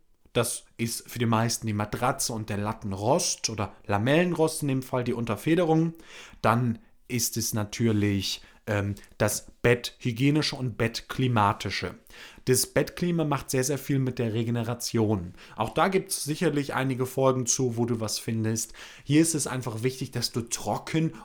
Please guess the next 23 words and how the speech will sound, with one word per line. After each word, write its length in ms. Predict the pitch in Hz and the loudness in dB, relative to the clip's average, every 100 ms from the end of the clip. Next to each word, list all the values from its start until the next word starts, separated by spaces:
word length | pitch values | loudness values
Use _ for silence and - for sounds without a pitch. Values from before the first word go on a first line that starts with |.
| - | -2
und 260 | 139 - - | -2 -2 -8
warm 560 | 110 107 120 127 123 113 | -4 2 4 2 0 -2
schläfst. 680 | - 110 95 - - - - - - - | -2 0 -2 -4 -10 -12 -14 -16 -18 -6
Ich 180 | 135 - | -4 0
persönlich 480 | 139 127 135 127 120 | 0 2 0 0 0
setze 280 | 120 - | 0 0
dafür 680 | - 117 - 120 113 107 - - | -6 -6 -2 2 4 2 -2 -14
viele 380 | - - 208 214 | -16 0 2 4
meiner 260 | 160 139 | 2 0
Kunden 540 | - - 175 170 156 143 | 0 2 2 0 -4 -4
und 220 | 123 117 | -4 -4
für 120 | - | -2
meine 420 | 117 110 107 107 | 0 0 0 0
Klienten 640 | 107 - 113 117 120 117 107 - - - | -2 -2 0 0 -2 -4 -6 -8 -4 2
immer 360 | 156 190 175 | 4 4 0
auf 140 | 131 - | -2 -4
Naturprodukte, 800 | 123 - 190 - - 170 170 | -6 2 2 4 2 2 -4
immer 180 | 143 135 | -2 -2
auf 120 | 117 | -2
Schafschurwolle. 840 | - 139 160 - 165 143 143 143 143 - - - | -2 0 0 0 0 2 6 6 4 -2 -18 -2
Das 180 | 127 131 | 0 2
ist, 320 | 117 - - | -2 -2 -4
ähm, 300 | 117 110 104 | -2 -2 -2